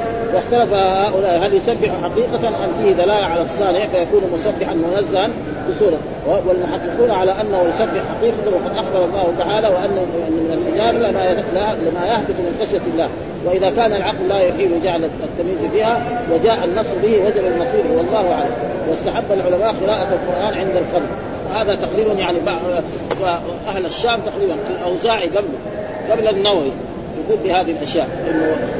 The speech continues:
قراءة القرآن عند القبر كما يفعل في كثير من البلدان. أما رسول الله صلى الله عليه وسلم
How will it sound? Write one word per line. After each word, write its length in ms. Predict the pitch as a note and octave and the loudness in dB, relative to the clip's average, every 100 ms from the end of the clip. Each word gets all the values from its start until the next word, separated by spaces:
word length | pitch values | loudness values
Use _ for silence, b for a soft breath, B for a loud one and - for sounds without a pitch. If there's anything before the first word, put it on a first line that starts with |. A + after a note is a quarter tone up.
| D#3+ | 0
قراءة 240 | G3+ F#3 F#3 | 2 2 0
القرآن 380 | - E3+ G3 E3+ | -2 -2 -2 -2
عند 200 | F3+ D#3+ | 0 0
القبر 300 | C#3+ A#3 A3+ A3 | 0 -2 -2 0
كما 160 | G3 | 2
يفعل 280 | A3 G3+ F#3 | 2 0 -2
في 120 | F#3 | -2
كثير 240 | F#3+ F3 A3 | -2 -2 -2
من 200 | F3+ E3 | 0 0
البلدان. 420 | D#3+ D3+ D#3+ - - - - A3 | 0 0 0 -2 -4 -6 -6 -6
أما 240 | B3 A3+ | -2 0
رسول 280 | G3 F3 A#3 | 0 -2 -2
الله 320 | G#3 G3 F#3 E3+ | 0 2 2 0
صلى 220 | F3+ E3 | -2 -2
الله 240 | F#3+ G3+ F3 | 0 0 0
عليه 160 | E3 | 0
وسلم 440 | D#3+ - A#3+ A#3+ | 0 0 0 0